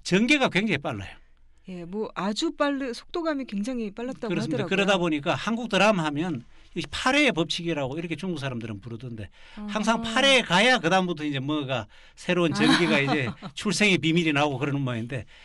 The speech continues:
Speaker 1: 이번에는 팔 회의 그 원칙을 깼다, 법칙을 깼다. 이래서 이제
Speaker 2: 음.
Speaker 1: 중국 사람들도 상당히 신선하게 여기고 있더라고요.
Speaker 2: 근데 중국 정부가 최근에 그 외국 드라마나 문화상품들 강력하게 규제한다고 했었는데 이 작품은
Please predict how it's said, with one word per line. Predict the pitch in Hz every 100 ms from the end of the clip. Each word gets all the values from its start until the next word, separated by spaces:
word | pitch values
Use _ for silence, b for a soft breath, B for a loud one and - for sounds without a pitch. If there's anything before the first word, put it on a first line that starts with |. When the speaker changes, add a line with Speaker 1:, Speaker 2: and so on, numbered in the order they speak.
| B B -
Speaker 1:
이번에는 | 151 196 196 180 214 214 b b b
팔 | - 214 220
회의 | 226 202 226 220 - - - - - _ - -
그 | 165
원칙을 | 147 180 156 139
깼다, | 151 139
법칙을 | 156 165 - 151
깼다. | 170 143 127 107
이래서 | 160 175 185
이제 | 127
Speaker 2:
음. |
Speaker 1:
중국 | 175 180
사람들도 | 147 139 120 110
상당히 | 104 127 127
신선하게 | - 139 123 160 143 120 _ - -
여기고 | 143 101 95 98
있더라고요. | 110 123 117 87 - -
Speaker 2:
근데 | 294
중국 | 285 294 311
정부가 | 285 294 262 240 202 202 214
최근에 | 208 262 254 247 196 190 196 196
그 |
외국 | 202 240 233
드라마나 | 240 240 233 226 226 220
문화상품들 | 202 240 240 220 220 214 180 190 190
강력하게 | - 190 277 311 302 277
규제한다고 | - 214 220 302 320 294 277 269
했었는데 | 247 240 220 208 208 220
이 | 233 285
작품은 | 277 - 240 254 254 254